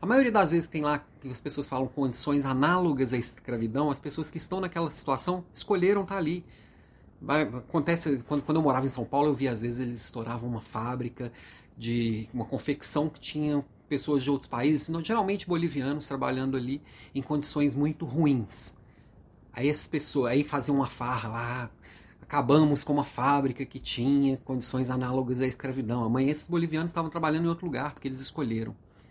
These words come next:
E aí, independe se é pra trabalhar por cem dólares ao mês, que era provavelmente que essas pessoas se, se,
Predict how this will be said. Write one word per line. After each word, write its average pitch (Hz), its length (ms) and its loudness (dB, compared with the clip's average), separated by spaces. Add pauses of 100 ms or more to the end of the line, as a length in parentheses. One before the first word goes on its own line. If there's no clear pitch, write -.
(880)
E 127 80 2
aí, 147 440 4
independe 175 640 4
se - 120 -6
é - 40 -2
pra - 120 -8
trabalhar 123 380 -2
por - 220 -10
cem 139 260 2
dólares 120 640 -2
ao 120 140 -4
mês, 127 500 -4 (280)
que - 80 -16
era - 140 -12
provavelmente 113 720 -6
que - 80 -12
essas - 160 -8
pessoas 110 380 -8
se, - 540 -6
se, - 200 -6